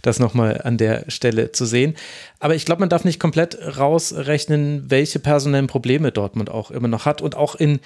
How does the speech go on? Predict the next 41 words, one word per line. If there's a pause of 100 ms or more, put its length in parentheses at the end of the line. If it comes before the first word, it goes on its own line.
(300)
dieser
Partie.
Also
Meunier (260)
hatte
keinen
guten
Tag,
hat
dann
aber
auch
irgendwann
sichtlich
Probleme
mit
seinem
Knie
gehabt,
musste
ausgewechselt
werden.
Hummels
musste
später
auch (320)
mit
Knieproblemen
raus. (320)
Also
man
merkt
auch, (480)
die
Herausforderung
für
Dortmund
ist
es
immer
noch,